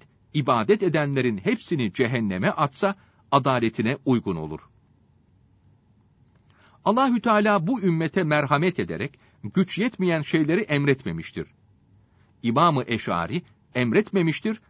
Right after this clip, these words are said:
ama emretseydi zulüm olmazdı. Çünkü kendi mülkünü kullanmış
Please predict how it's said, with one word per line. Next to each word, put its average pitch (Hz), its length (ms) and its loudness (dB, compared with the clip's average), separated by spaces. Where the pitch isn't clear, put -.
ama 127 320 2
emretseydi 127 800 0
zulüm 156 360 2
olmazdı. 131 560 0
Çünkü 131 400 0
kendi 110 340 0
mülkünü 139 400 0
kullanmış 104 600 -2